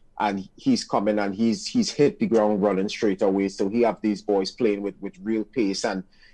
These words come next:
they're winning the ball so high up the pitch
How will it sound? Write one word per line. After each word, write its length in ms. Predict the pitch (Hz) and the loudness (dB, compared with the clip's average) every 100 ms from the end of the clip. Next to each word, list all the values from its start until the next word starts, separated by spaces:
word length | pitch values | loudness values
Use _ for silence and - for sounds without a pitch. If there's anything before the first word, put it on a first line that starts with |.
| _ | _
they're 120 | 120 | 2
winning 400 | 101 107 165 185 | 2 0 2 2
the 80 | 160 | 0
ball 380 | 101 143 139 107 | 0 0 2 0
so 280 | - 175 156 | -2 -2 -2
high 280 | 156 135 127 | 0 0 0
up 160 | - | -4
the 60 | - | -10
pitch 580 | - - 107 - - | -10 -6 -6 -6 -18